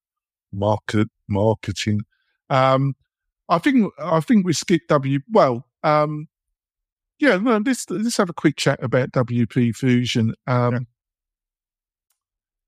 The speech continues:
Speaker 1: it's really hard to explain to people what it actually really
Speaker 2: It
Speaker 1: does.
Speaker 2: is.
Speaker 1: And then you go down the, uh, you go down a windy road. How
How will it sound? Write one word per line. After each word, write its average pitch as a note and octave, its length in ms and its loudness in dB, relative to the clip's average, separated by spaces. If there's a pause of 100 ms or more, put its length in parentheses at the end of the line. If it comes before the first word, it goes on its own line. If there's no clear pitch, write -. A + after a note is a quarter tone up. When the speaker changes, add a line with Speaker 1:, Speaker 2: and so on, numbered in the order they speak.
(400)
Speaker 1:
it's - 200 -4
really B3+ 240 4
hard F3+ 340 2
to D3 120 0
explain D3+ 560 -2
to - 120 -6
people A2+ 400 -2
what D3 180 0
it D#3 180 -2
actually D3 360 -2
really D3+ 300 0
Speaker 2:
It D#3 60 -10
Speaker 1:
does. G3 320 4
Speaker 2:
is. - 60 -12
Speaker 1:
And G3+ 100 -2
then G3 80 0
you G#3+ 180 0
go G#3+ 260 2
down F#3+ 400 2
the, F3 120 0
uh, E3 380 0
you E3 100 -4
go F#3+ 160 0
down F3+ 220 0
a E3+ 60 -2
windy D#3+ 560 0
road. D3 500 2
How A3 160 4